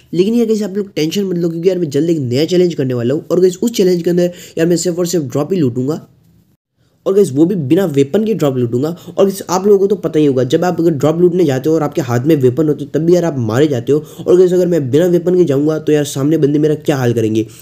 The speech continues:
तो गाइस यार ये चैलेंज भी जल्द आने वाला है। और गाइस इस बार मैं प्रॉमिस करता हूँ कि आपसे मैं ये चैलेंज कंप्लीट करके दिखाऊंगा with chicken dinner।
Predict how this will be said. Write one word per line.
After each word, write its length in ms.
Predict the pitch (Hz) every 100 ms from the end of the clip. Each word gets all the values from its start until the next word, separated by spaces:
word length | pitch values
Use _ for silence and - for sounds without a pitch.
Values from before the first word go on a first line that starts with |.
| -
तो 60 | 175
गाइस 180 | 185 180
यार 80 |
ये 160 | 156 170
चैलेंज 300 | 185 185 185
भी 100 | 175
जल्द 220 | 139 151
आने 160 | 151 147
वाला 200 | 139 156
है। 80 | 170 - -
और 80 | 185
गाइस 180 | 190 175
इस 140 | 170
बार 140 | 196
मैं 120 | 196 175
प्रॉमिस 280 | 160 190 190
करता 180 | 151
हूँ 80 | 156
कि 60 | 160
आपसे 280 | 139 139 165
मैं 120 | 147
ये 120 | 160
चैलेंज 320 | 151 156 151
कंप्लीट 340 | 151 131 175 185
करके 160 | 165
दिखाऊंगा 340 | 151 127 131 151
with 200 | 147 156
chicken 320 | 147 170 151
dinner। 180 | 131